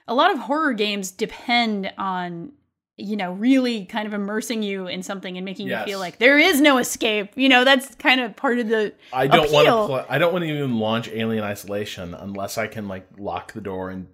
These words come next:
Speaker 2: just focus on that for two hours.
Speaker 1: <laughs> Right, right. Like, and that's, and that's part of that experience. Like, so I, I, I agree that, like, you know, some sort of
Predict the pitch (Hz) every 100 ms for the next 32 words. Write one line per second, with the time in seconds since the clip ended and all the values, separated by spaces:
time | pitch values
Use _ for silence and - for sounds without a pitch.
0 | _ - - 113 101 90 92 82 - -
1 | 113 90 69 - 339 - 294 190 _ 269
2 | 339 226 196 254 262 285 339 - - 339
3 | 269 - 330 320 - 320 262 262 254 226
4 | - 175 147 - 226 202 _ - - -
5 | 277 262 247 - 233 240 208 - - -
6 | _ _ _ _ _ _ - 240 - 220
7 | 220 - - 202 190 208 277 403 339 294
8 | 226 208 208 196 254 208 208 254 262 269
9 | 233 214 -